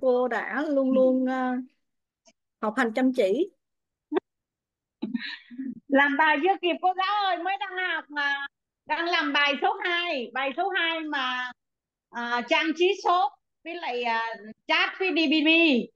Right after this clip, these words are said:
Speaker 2: Đang, đang làm chat với D B B để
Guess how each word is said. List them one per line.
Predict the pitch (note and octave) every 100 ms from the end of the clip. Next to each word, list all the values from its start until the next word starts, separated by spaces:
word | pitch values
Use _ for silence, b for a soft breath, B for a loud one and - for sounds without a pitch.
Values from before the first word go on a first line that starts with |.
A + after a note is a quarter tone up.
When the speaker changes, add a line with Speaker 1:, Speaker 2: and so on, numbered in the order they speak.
| b b
Speaker 2:
Đang, | B3+ C4+ D4
đang | D#4 D#4
làm | D#4 C#4 B3+ A#3
chat | E4 G4
với | G4+
D | F4
B | F4 E4 D#4
B | D#4+ D#4+
để | B3+